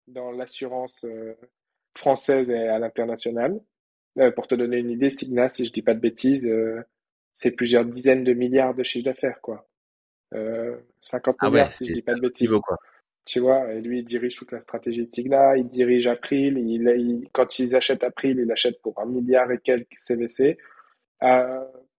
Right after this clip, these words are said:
Speaker 1: après, euh, après, euh, cette phase-là, lorsqu'ils revendent, avant, juste avant le départ de Philippe Arnaud, ils revendent deux et quelques milliards en quelques années, quoi. Un truc, euh, vraiment hors norme. Et, euh,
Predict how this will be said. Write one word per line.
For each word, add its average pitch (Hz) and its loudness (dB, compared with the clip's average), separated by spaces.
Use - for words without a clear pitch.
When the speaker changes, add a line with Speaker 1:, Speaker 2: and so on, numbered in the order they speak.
Speaker 1:
après, 139 -2
euh, 123 -4
après, 131 -2
euh, 113 -6
cette 120 -8
phase-là, 120 0
lorsqu'ils 120 -4
revendent, 131 2
avant, 123 0
juste 156 -2
avant 147 2
le 135 0
départ 135 2
de 131 -2
Philippe 127 -4
Arnaud, 135 0
ils 147 2
revendent 120 -2
deux 135 4
et 127 2
quelques 131 -4
milliards 127 2
en 120 -6
quelques 123 -4
années, 139 -2
quoi. 135 -8
Un 156 4
truc, 196 -2
euh, 151 -2
vraiment 156 -6
hors 135 -4
norme. 104 -16
Et, 123 4
euh, 110 -2